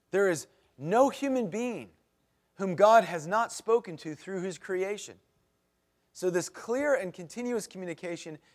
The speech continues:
is coming to everyone, everywhere. Last night I had this great privilege of, uh, of s-, of being on this panel with our,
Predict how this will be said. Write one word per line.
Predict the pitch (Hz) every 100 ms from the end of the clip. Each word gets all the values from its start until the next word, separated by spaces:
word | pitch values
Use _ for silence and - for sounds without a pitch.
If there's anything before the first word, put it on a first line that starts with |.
| -
is | 151
coming | - 214 208 175
to | - 202
everyone, | 254 226 170 170 175
everywhere. | 233 208 147 98 - _ _ _ _ _ _ _ _ _ _ _ _
Last | 165 185 208
night | 208
I | 180
had | 165 165
this | 156 -
great | 170 180
privilege | - 180 165 160 135 - _ _ _ _ _ _ _ - _
of, | 139 135 120 135
uh, | 123 110 _ _ _ _
of | 135 123
s-, | - -
of | 131 156
being | 165
on | 156
this | 143 -
panel | - 170 175 135 110 _ _ 139
with | 147
our, | 139 127